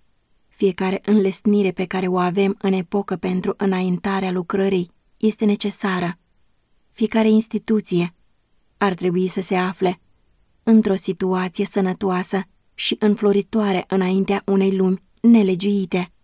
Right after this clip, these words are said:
Nu lăsați ca îngerii lui Dumnezeu, care slujesc celor care poartă răspunderile, să-i vadă descurajați pe lucrătorii lui Dumnezeu.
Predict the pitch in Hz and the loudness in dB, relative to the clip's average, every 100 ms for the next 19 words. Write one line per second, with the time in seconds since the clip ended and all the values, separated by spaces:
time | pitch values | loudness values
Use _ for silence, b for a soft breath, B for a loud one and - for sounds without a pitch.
0 | _ _ _ _ _ 220 214 175 170 175 | _ _ _ _ _ 4 6 4 -2 -4
1 | - 185 185 175 180 180 175 175 175 202 | -4 -2 0 0 0 0 0 0 -2 -2
2 | 190 185 _ _ _ _ _ _ _ _ | -2 -4 _ _ _ _ _ _ _ _
3 | _ 233 220 - 190 180 208 - - - | _ -2 0 0 -2 0 -2 -2 -6 -2
4 | 214 180 175 180 180 175 202 202 - 185 | 0 0 -2 -2 -4 -4 -2 -2 -2 -4
5 | 190 - 208 208 190 180 175 - _ _ | -4 -4 0 2 2 2 0 -4 _ _
6 | _ _ _ _ - 226 208 208 190 196 | _ _ _ _ -2 -2 0 0 2 0
7 | - 208 196 190 196 175 - 180 180 190 | 0 0 0 -2 -4 -4 -4 -2 -2 -2
8 | 202 185 175 175 185 196 - 190 180 | 0 0 0 0 0 -2 -2 -2 -2